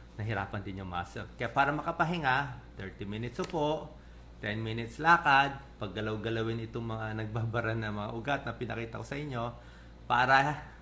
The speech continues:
hindi mamatay. And lastly, galaw-galaw para hindi pumanaw.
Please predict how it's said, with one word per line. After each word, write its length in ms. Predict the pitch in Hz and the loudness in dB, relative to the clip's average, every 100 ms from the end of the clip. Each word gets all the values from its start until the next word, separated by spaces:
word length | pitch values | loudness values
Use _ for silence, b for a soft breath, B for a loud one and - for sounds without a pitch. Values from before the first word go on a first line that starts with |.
| - - | -18 -10
hindi 320 | 110 110 113 | -6 -4 -4
mamatay. 600 | 104 87 87 92 87 92 113 | -4 -8 -6 -6 -6 -8 -8
And 160 | 107 | -4
lastly, 640 | 117 165 160 214 214 208 - B B B B - - - | 2 2 2 -2 -2 -2 -8 B B B B -16 -16 -12
galaw-galaw 1040 | 107 113 123 151 151 147 135 127 143 190 185 - - - | -4 0 2 2 2 2 8 8 8 4 -2 -8 -18 -2
para 280 | 98 101 107 | 0 2 -2
hindi 240 | 107 104 | -4 -4
pumanaw. 640 | 110 98 95 90 92 87 | -6 -6 -4 -4 -4 -8